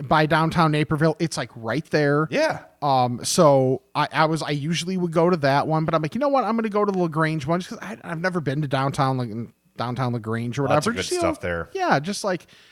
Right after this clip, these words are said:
Speaker 1: see some, d-, so, see something different. So I did that. Now I got the brisket.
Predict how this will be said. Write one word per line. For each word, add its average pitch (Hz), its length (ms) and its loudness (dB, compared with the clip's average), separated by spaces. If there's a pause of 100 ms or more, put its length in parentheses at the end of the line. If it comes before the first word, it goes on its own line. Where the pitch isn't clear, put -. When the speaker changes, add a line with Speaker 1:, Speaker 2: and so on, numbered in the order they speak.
(160)
Speaker 1:
see - 280 -8
some, 202 240 -6
d-, - 140 -16 (280)
so, - 220 -6
see - 280 -4
something 240 320 -4
different. 113 400 -6 (480)
So 160 420 0
I 143 140 0
did 180 300 4
that. 170 400 2 (260)
Now 139 140 -2
I 185 100 4
got 285 220 0
the 269 80 -2
brisket. 220 500 -4